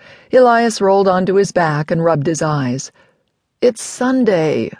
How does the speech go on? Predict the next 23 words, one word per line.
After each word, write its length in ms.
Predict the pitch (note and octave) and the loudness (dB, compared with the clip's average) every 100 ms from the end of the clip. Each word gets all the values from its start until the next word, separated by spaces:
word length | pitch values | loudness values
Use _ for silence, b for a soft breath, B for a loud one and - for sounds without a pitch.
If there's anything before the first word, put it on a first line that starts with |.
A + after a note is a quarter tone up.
| - | -8
a 60 | F3+ | -6
day 260 | D3+ F#3 | 0 2
of 160 | A3 F3 | 2 0
rest." 640 | F#3 G3+ F3+ - - - _ _ _ _ _ _ - | 0 0 0 -2 -10 -16 _ _ _ _ _ _ -6
"Not 320 | F#3+ F#3+ A3+ _ | -2 -2 -2 _
today. 600 | A3+ G#3+ A3+ G#3 D#3 B2 _ _ _ | -4 -2 0 0 -2 -6 _ _ _
I 180 | G#3+ B3+ | -4 -2
told 340 | B3 C4 B3 | 0 0 2
both 320 | F#3 C4+ D#4+ - | 2 0 0 -4
you 140 | G3 | -2
boys 340 | F3 E3 G#3+ - | 0 0 0 -4
to 100 | G3+ | -4
pack 280 | G#3+ A3 | -2 -2
whatever 320 | A3 G3+ A3 C4 | 0 0 0 0
you 200 | B3+ G#3 | 2 0
need 280 | E3+ F#3+ | -2 -2
to 80 | F#3+ | -2
go 180 | G3+ G3 | 0 2
to 60 | G3+ | 2
Mammy 380 | G3 F#3+ G#3 | 0 0 0
and 160 | G#3+ G#3+ | 0 0
Dottie's 400 | A#3 B3 C3+ G2 | 0 -2 -4 -4
house." 480 | C#3 F2+ - - | -6 -6 -10 -12